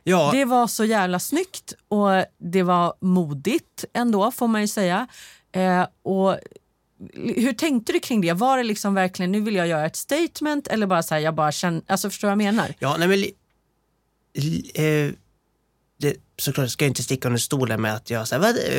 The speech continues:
Speaker 1: eh, bara slängde på mig en kjol och
Speaker 2: Nej.
Speaker 1: tänkte att det, det är såklart att det finns något slags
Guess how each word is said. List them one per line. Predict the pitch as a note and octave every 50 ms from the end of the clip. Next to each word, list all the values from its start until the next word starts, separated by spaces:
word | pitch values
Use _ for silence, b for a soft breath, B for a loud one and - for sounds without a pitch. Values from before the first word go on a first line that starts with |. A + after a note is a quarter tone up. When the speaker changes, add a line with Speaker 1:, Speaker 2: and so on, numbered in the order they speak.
| C#3
Speaker 1:
eh, | C3 B2 A#2+ B2+
bara | - C#3 B2+ B2 A#2+ A#2+ A#2 A#2+ C3 - _ _ _ _ _ -
slängde | - - - C3+ B2 A#2+
på | A#2 C3 B2
mig | B2 B2
en | B2
kjol | - - F#3 E3+ B2 A2+ - A2+
och | A#2 G2 - B2+ B2 A#2 G#2+
Speaker 2:
Nej. | G3 F#3+ F3+ F#3
Speaker 1:
tänkte | F#3 C#3+ C3
att | A#2+ -
det, | B2 A#2+ A#2+ B B B B B B
det | -
är | C3+
såklart | C3+ - - - C3+ - D3
att | B2+ -
det | B2
finns | - - B2+ B2 -
något | - G#2+ -
slags | - - A#2+ A#2 - - - - - -